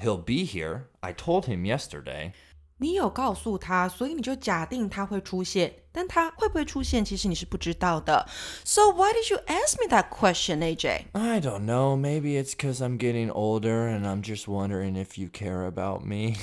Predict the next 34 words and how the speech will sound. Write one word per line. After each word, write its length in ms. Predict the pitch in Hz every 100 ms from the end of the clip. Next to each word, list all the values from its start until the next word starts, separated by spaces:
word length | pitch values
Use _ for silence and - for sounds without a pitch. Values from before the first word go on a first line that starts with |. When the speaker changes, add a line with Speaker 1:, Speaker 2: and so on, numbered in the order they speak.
| 107
Speaker 2:
And 100 | 196
you're 120 | 196
thinking 320 | - 208 214
about 260 | 214 214 208
life? 460 | 220 226 247 - 123
Speaker 1:
<laughs> 120 | - -
Thinking 240 | 147 151
about 400 | 139 135 131 -
life. 560 | - 95 107 92 175 139
Speaker 2:
<laughs> 260 | 165 - - - - -
Speaker 1:
Well, 180 | 127 123
actually, 760 | 147 170 190 - 113 104 104 - -
I 180 | 110 113
came 460 | - 139 160 170
across 600 | 156 - - 123 104 104
this 260 | - 113 -
hilarious 800 | 117 104 101 113 120 127 120 -
news 400 | 110 131 170 175
article 580 | - 82 76 78 - 82
this 280 | 78 78 -
week 360 | 82 85 87 - - -
that 180 | 110 113
I 120 | 131
think 280 | 156 175 180
our 140 | 139 123
listeners 600 | 131 190 - 95 76 -
will 120 | 73
like. 500 | 71 67 - - - _ _ _ _ -
It's 260 | 131 151
about 640 | 190 147 - 78 76 95 - -
a 140 | 117
Belgian 760 | 104 - 107 131 147 160 165 160
TikToker 880 | - 190 196 - 98 80 78 87 85
who 480 | 101 131 170 175